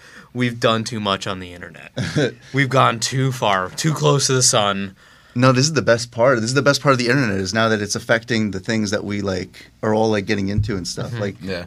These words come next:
Speaker 3: it's
Speaker 2: I
Speaker 3: li-,
Speaker 2: love
Speaker 3: it's
Speaker 2: seeing that,
Speaker 3: art
Speaker 2: that switch.
Speaker 3: imitate life, imitating art,
Speaker 1: Mm-hmm.
Speaker 3: imitating life.
Speaker 2: <laughs>
Speaker 3: It's just gonna keep happening.
Speaker 2: Fuck yeah. Dude, the, the content creators, too, on, on, like, Newgrounds,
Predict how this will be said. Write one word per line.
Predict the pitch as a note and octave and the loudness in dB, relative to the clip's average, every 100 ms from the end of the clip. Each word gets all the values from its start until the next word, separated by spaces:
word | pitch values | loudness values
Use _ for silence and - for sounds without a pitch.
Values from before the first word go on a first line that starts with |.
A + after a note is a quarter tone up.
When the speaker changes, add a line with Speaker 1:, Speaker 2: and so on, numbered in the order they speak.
| - | -6
Speaker 3:
it's | G#2+ | -4
Speaker 2:
I | |
Speaker 3:
li-, | A#2+ | -2
Speaker 2:
love | A#2+ | 0
Speaker 3:
it's | A2 | -2
Speaker 2:
seeing | G#2 G#2+ G2+ | -2 -2 0
that, | G#2 | 2
Speaker 3:
art | G#2+ G2+ | 2 0
Speaker 2:
that | |
switch. | - A2 | -4 -4
Speaker 3:
imitate | G#2 G2 A2 - - | -4 -4 -6 -6 -6
life, | G2+ F2+ F2 - | -6 -6 -8 -10
imitating | F2 E2+ - E2+ E2 - | -12 -12 -10 -8 -6 -4
art, | D#2 D2+ D2+ - | -4 -6 -10 -8
Speaker 1:
Mm-hmm. | B2+ B2+ | -4 -4
Speaker 3:
imitating | F3 E3+ E2+ D#2 D#2 | -6 -10 -10 -10 -8
life. | C#2+ - - - - | -6 -6 -8 -18 -14
Speaker 2:
<laughs> | |
Speaker 3:
It's | - - | -10 -6
just | B2 - - | -6 -8 -16
gonna | D2 | -16
keep | - C#2+ | -16 -14
happening. | C#2+ C#2+ C#2 C#2 - - _ | -14 -14 -18 -20 -20 -20 _
Speaker 2:
Fuck | _ - G#2+ G2+ | _ -10 -8 -6
yeah. | G#2+ A2 F#2 - - - - - _ - | -6 -8 -10 -16 -18 -20 -20 -20 _ -8
Dude, | A#2+ A2+ | -6 -2
the, | A2 G#2 | 0 0
the | A2+ | -2
content | A#2+ C#3 D#3+ D3 | -2 0 0 0
creators, | D3+ C#3 B2 | 0 0 -2
too, | B2 D3 B2+ | -4 0 4
on, | G#2+ G2+ | 4 2
on, | G#2 G2+ G2+ | 2 0 0
like, | F#2 | -2
Newgrounds, | G#2 A#2+ A#2+ A2 G2+ | -2 -2 0 0 -2